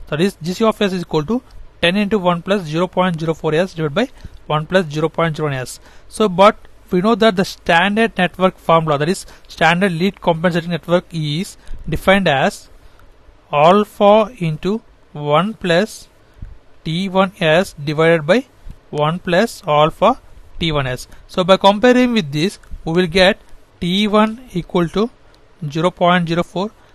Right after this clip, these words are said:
and alpha T one equal to zero point zero one. So but we want the maximum phase lead frequency at a frequency of, here given as in radians. So we know have, we have the one formula, that is omega m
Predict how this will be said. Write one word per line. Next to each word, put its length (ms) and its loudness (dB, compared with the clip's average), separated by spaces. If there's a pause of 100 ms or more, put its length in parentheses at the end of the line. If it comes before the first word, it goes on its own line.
(180)
and 140 -4
alpha 680 4
T 200 -2
one 280 0
equal 300 -6
to 180 -2 (500)
zero 160 -2
point 280 0 (460)
zero 220 -4
one. 160 -6 (300)
So 160 -2
but 180 4
we 100 2
want 220 4
the 80 4
maximum 480 2
phase 400 2
lead 120 0
frequency 540 -2 (460)
at 160 2
a 20 2
frequency 480 0
of, 380 4 (220)
here 320 4
given 240 0
as 320 4 (280)
in 120 -2
radians. 540 2 (260)
So 360 2 (280)
we 120 -2
know 140 4
have, 300 6
we 100 2
have 160 6
the 60 6
one 100 4
formula, 500 4 (320)
that 160 -2
is 240 0 (260)
omega 640 4
m 300 4